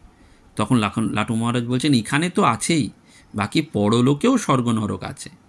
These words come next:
শাস্ত্রের কথায় বিশ্বাস রেখো।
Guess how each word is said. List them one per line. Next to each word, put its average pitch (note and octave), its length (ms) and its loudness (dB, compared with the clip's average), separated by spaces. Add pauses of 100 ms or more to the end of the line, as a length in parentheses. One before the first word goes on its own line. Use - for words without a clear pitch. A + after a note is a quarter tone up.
(380)
শাস্ত্রের - 680 -2
কথায় G#2 460 -6 (520)
বিশ্বাস B2+ 800 -4
রেখো। - 360 -10